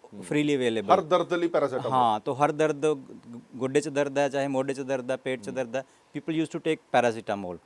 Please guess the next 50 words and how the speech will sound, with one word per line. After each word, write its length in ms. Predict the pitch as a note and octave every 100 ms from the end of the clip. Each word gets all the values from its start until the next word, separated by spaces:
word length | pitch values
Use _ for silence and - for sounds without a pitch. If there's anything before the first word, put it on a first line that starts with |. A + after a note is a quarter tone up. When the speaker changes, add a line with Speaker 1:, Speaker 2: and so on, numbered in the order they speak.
| G#2
Speaker 1:
ਹੂੰ। 160 | F#2+ F2 D2+ D2
Speaker 2:
ਤਾਂ 100 | - - _ _ -
ਪੈਰਾਸੀਟਾਮੋਲ 640 | D3+ E3+ F3+ F#3+ F#3 F3+
ਅਗਰ 140 | E3+ F3
ਐਕਸੈਸ 640 | E3 F3+ F3+ - - -
'ਚ 100 | -
ਲਈ, 200 | D#3+ D3+
ਲਿੱਤੀ 320 | D3 C3+ -
ਜਾਏ, 240 | D3+ D3 F3+
ਤਾਂ 160 | -
ਇਹ 100 | C#3+
Speaker 1:
ਹੂੰ। 60 | D3
Speaker 2:
ਲਿਵਰ 200 | C3 B2+
ਨੂੰ 120 | C#3
ਫੇਲ 200 | C3 C#3
ਕਰ 140 | C3+ B2
ਸਕਦੀ 240 | B2+ C3
ਹੈ। 60 | C#3+
Generally, 580 | D#3 E3+ F#3+ G3 - -
ਇਹ 100 | D#3
Speaker 1:
ਹੂੰ। 80 | F#2+
Speaker 2:
ਕਿਹਾ 180 | D#3+ D#3+
ਜਾਂਦਾ 240 | E3 D#3+ E3
ਹੈ 60 |
ਕਿ 100 | E3+ F3 _ -
ਚਾਰ 240 | D3+ D3
ਤੋਂ 120 | D#3+
ਪੰਜ 280 | D#3+ D#3 D#3+
ਟੇਬਲੇਟ 300 | C#3+ D#3+ D3+
ਤੁਸੀਂ 200 | D3 D3+
ਮੈਕਸਿਮਮ 340 | D3+ C3 D3 C#3+
ਲੈ 140 | A#2
ਸਕਦੇ 340 | G#2+ A2+ A2
ਹੋ 100 | C3 -
Speaker 1:
ਹੂੰ। 220 | A#2 G#2+ F2+
Speaker 2:
ਇੱਕ 160 | C3+
ਦਿਨ 200 | A#2+ A2+
ਦੇ 80 | G#2+
ਵਿੱਚ। 220 | G#2 - -
Speaker 1:
ਹੂੰ। 140 | A2 F#2+ _ _ C#3
Speaker 2:
ਅਗਰ 120 | D3
ਉਸ 120 | D#3+
ਤੋਂ 120 | -
ਜ਼ਿਆਦਾ 260 | D#3+ C#3+ D#3+
ਲੈ 220 | E3 D#3
ਰਹੇ 120 | D#3
ਹੋ, 120 | E3 D#3
ਨਾਲ 200 | D3 D3+
Speaker 1:
ਹੂੰ। 60 |
Speaker 2:
ਤੁਸੀਂ 340 | D#3 - D#3+